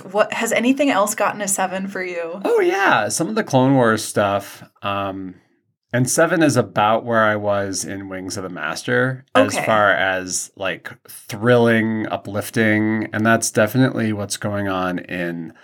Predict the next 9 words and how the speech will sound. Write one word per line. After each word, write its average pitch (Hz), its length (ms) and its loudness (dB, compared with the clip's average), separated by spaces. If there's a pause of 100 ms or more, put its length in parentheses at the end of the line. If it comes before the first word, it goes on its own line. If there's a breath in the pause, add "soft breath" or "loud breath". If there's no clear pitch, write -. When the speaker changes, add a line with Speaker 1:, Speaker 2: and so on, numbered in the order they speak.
(320 soft breath)
Speaker 2:
Legacy. 107 800 -2
Speaker 1:
Yeah. 190 360 -6 (260)
I 240 100 4
would 339 220 -2
say 294 180 2
I 233 160 2
was 233 180 2
an 202 260 -8
eight 185 480 -4